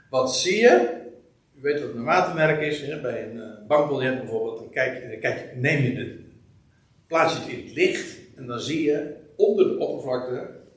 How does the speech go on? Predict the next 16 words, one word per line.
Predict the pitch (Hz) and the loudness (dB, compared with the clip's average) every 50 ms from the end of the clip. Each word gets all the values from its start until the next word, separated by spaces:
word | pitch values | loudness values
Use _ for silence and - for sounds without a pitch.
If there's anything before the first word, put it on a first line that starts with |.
| _ _ - | _ _ -16
eh, | 120 117 117 117 - | -14 -12 -12 -12 -10
een | 123 113 104 107 - - - - | -8 -8 -6 -8 -8 -10 -12 -8
beeld | - 110 - - - - - - - - - - - _ | -4 -2 0 0 0 -2 -4 -8 -12 -16 -18 -20 -20 _
zichtbaar | - - 113 113 - - - - - - - - | -12 -8 -8 -6 -6 -8 -8 -8 -8 -8 -10 -12
worden. | - - - - - - _ _ _ | -14 -16 -16 -18 -20 -20 _ _ _
En | - 135 | -6 -4
dat | 123 123 | -2 0
is | 123 | 0
een | 120 117 - | 0 -2 -2
waarmerk. | - 135 135 131 123 113 - - 98 90 80 - - - - - - _ _ _ _ _ _ _ _ _ _ _ _ _ _ | -2 -2 -2 0 -2 -4 -6 -6 -8 -8 -8 -8 -10 -16 -20 -20 -20 _ _ _ _ _ _ _ _ _ _ _ _ _ _
Ja, | - - - - - | -14 -12 -8 -4 -2
watermerk, | 120 123 123 - - 143 131 123 120 117 117 117 117 | 0 0 0 -2 -2 -4 -4 -2 -2 -2 -2 -2 -2
maar | - - | -4 -6
ook | 113 110 | -8 -8
een | 110 107 | -6 -2
waarmerk. | 113 110 113 - 110 113 - - - - | 0 0 0 0 -2 -6 -10 -12 -14 -16